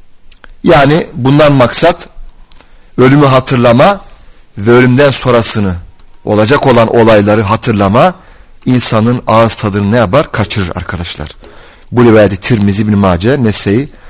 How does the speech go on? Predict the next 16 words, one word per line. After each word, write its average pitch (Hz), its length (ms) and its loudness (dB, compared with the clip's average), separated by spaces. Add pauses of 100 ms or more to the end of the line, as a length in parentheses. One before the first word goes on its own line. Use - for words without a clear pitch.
(400)
tahric 104 300 -4
etmişlerdir 101 560 -4
ki 120 140 -10
sahih 107 320 -2
bir 98 80 -2
rivayettir. 85 540 -6 (1500)
Ayrıca 196 680 2
müşahede 151 560 2
olarak 127 300 2
her 135 140 2
gün 117 240 0
duyduğumuz 117 600 0
ve 110 100 2
gördüğümüz 107 540 0
olaylar 110 540 2 (760)
bize, 120 540 0